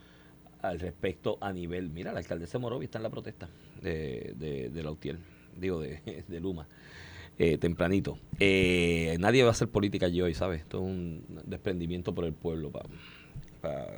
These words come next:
pa que baje la luz. Eh, pues yo creo que eso se va a aprobar, tengo ap-, pero, ah, me asusté esta mañana, ¿oíste?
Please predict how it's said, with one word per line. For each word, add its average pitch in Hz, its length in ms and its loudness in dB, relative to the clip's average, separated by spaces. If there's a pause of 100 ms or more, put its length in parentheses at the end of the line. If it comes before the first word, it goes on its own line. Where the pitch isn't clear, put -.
(100)
pa 76 120 -6
que 80 80 -6
baje 78 200 0
la 82 100 2
luz. 73 140 -4 (720)
Eh, 98 840 12 (160)
pues 104 160 10 (280)
yo 135 160 12
creo 175 120 10
que 156 80 8
eso 143 120 6
se 135 80 8
va 143 80 12
a - 20 12
aprobar, 135 300 10
tengo 98 280 4
ap-, 95 340 2
pero, 123 340 10
ah, 90 180 4
me 98 120 0
asusté 92 320 2
esta 113 180 4
mañana, 85 320 0
¿oíste? 80 240 -2